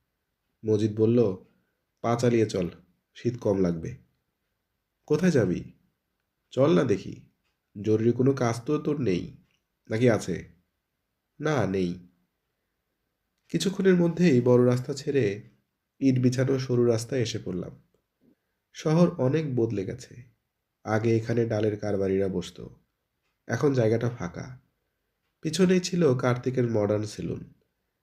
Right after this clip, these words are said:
সেখানে দেখি একটা চায়ের স্টল। শীতে গুটিসুটি মেরে লোকজন চা খাচ্ছে। আমি বললাম, "এক দফা চা খেয়ে নিবি নাকি মজিদ?" "হুম,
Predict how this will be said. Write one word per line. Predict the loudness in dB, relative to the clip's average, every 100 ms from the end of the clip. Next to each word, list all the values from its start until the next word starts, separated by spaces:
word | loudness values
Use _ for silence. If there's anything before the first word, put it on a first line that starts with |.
| _
সেখানে | -4 0 4 4
দেখি | 4 2 -4
একটা | -2 -6
চায়ের | -2 -2 -2
স্টল। | -4 -10 -12 -12 -16 _ _ _ _ _ _ _
শীতে | -6 0 4 4
গুটিসুটি | 4 0 0 -2 0
মেরে | 0 2 2
লোকজন | 2 0 -2 -4
চা | -4 -8
খাচ্ছে। | -8 -18 -18 -20 -20 _ _ _ _ _ _ _
আমি | -2 0
বললাম, | 2 2 2 -2 -12 _ _ _ _ _
"এক | -6 0
দফা | 0 2 2
চা | 2 2
খেয়ে | 2
নিবি | 2 2
নাকি | 0 -4
মজিদ?" | -6 -6 -8 -12 _ _ _ _ _ _ -6
"হুম, | -2 0 0